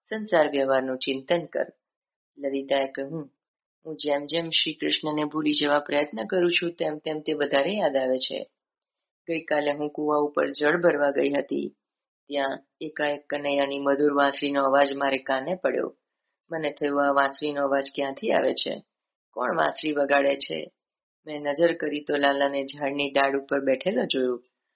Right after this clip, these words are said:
લાલાને જોઈ હું તો એવી પાગલ થઈ ગઈ કે દેહનું ભાન રહ્યું નહીં. ગળાને દોરી બાંધવાની હતી. અરે સખી, તને શું કહું,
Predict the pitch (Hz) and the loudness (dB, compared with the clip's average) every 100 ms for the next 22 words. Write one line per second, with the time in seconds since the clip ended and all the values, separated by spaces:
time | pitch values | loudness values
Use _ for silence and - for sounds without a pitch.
0 | _ _ 202 190 160 147 143 143 156 147 | _ _ -2 0 0 0 -2 -2 0 0
1 | 147 151 139 170 175 151 151 147 - 151 | -2 0 0 0 4 4 2 -2 -2 -2
2 | 151 185 190 165 143 143 165 180 147 147 | 0 0 0 -2 -2 -4 0 0 0 0
3 | 143 135 131 175 170 127 - _ _ _ | 0 0 0 -2 -2 -6 -12 _ _ _
4 | _ _ - 160 151 143 143 139 147 143 | _ _ -6 0 2 2 0 -2 -2 -2
5 | 139 135 135 143 147 160 - 202 170 - | 0 -2 0 0 0 -6 -4 -2 -2 -4
6 | _ _ _ _ 170 170 170 156 165 170 | _ _ _ _ -4 -4 -2 -4 -4 -4
7 | 156 156 151 151 151 160 143 | -2 2 0 0 -2 -2 -2